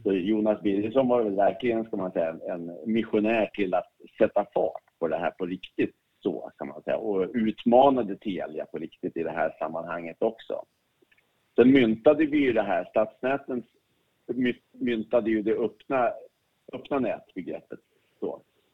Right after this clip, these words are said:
Genom att man då skulle vara tjänsteneutral och ha en öppen, eh, infrastrukturplattform. Och det blev ju de facto standard ganska snart. Så även de operatörsägda näten,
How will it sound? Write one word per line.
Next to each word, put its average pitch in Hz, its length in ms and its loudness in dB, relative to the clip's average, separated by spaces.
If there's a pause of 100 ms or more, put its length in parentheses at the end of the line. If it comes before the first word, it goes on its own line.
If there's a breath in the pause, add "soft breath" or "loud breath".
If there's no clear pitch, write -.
(300)
Genom 95 200 -6
att 92 140 -8
man 95 140 -6
då 92 120 -6
skulle 92 220 -4
vara 87 280 -2
tjänsteneutral 92 1120 -2
och 78 80 -6
ha 85 160 -2
en 82 120 -6
öppen, 87 420 -6 (580)
eh, 82 300 -2 (160)
infrastrukturplattform. 92 1400 -2
Och 98 120 -2
det 107 160 4
blev 120 300 6
ju 110 200 4
de 101 260 -2
facto - 440 -4
standard 110 640 2
ganska 87 460 -6
snart. 110 380 -2
Så 95 80 -2
även 95 300 0
de 113 180 2 (360)
operatörsägda 120 1300 4
näten, 85 640 -8